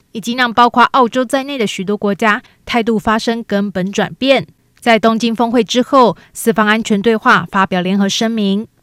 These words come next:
重申美日印澳四国支持自由和开放的印太地区，以及强烈反对任何试图改变现状、升高地区紧张的片面行动，被认为即是剑指中国。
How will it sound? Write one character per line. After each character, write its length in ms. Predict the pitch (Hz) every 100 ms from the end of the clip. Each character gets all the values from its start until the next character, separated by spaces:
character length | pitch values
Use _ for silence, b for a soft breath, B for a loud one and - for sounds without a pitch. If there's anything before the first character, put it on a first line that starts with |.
| _ B B B
重 200 | - 226
申 160 | 269 254
美 260 | 233 165
日 220 | 175 277
印 200 | 226 277
澳 140 | 240 262
四 220 | - 294
国 360 | 214 208 202 226 B -
支 120 | 233
持 200 | - 190
自 260 | - 302
由 240 | 240 202 208
和 220 | - 190
开 260 | - 214 214
放 220 | 240 208
的 40 | -
印 180 | 208
太 160 | 185 202
地 160 | 214 190
区， 460 | - 233 226 233 _ _ B B
以 80 | -
及 100 | 202
强 220 | 220 202
烈 140 | 208 247
反 240 | 196 180
对 260 | 180 240 185 B B
任 120 | 226
何 80 | 214
试 220 | 208 302
图 140 | 226 220
改 160 | 190
变 160 | 214 233
现 260 | 311 285
状、 320 | 214 311 262 - b
升 260 | - 226 208
高 160 | 214
地 220 | 202 233 185
区 240 | - 220
紧 240 | 170 175
张 160 | 180 233
的 80 | 208
片 240 | - 226
面 140 | 226 202
行 240 | 190 185
动， 240 | 277 240 - _ - B B
被 120 | 233
认 180 | 226 202
为 220 | 196 190 190
即 160 | 180
是 120 | 185 190
剑 300 | 233 208 180
指 160 | 180
中 260 | 160 220 214
国。 360 | 196 190 202